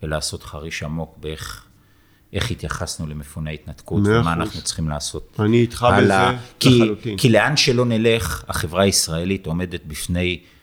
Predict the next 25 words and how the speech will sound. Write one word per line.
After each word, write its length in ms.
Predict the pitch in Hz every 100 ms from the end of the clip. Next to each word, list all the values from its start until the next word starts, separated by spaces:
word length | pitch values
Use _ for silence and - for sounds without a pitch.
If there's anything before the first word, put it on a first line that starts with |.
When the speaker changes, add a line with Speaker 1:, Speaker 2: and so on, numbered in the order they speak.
| _ _ _ _ _ _ _ _ _ _ - _ -
Speaker 1:
נקודה, 580 | 98 - - 101 101 101 -
נקודה 380 | 92 - 82 101
דרמטית, 680 | 92 87 90 95 95 85 82
אני 140 | 80
חושב, 320 | 76 - 80
לפה 220 | 82 -
או 100 | 101
לפה. 280 | 98 82 - - _ _ _ _ _
אנחנו 360 | 87 90 - 92
הולכים 360 | 82 - 113 110
ונקרעים 800 | 90 82 - 73 76 85 98 98 98
ומתפלגים 1000 | - 78 78 78 - 80 78 85 104 104 104 -
ככל 280 | - 78 92
שהזמן 440 | - 80 76 85 87
עובר, 360 | 82 90 95 87
בין 160 | 92
אם 120 | 92 85
זה 140 | 85
ממשלה 360 | 85 85 82 82
כזו 300 | 82 80 90
ובין 200 | 82 87
Speaker 2:
מאה 80 | 101
Speaker 1:
ממשלה 300 | 98 82 80
Speaker 2:
אחוז. 100 | 82
Speaker 1:
אחרת. 400 | - 95 98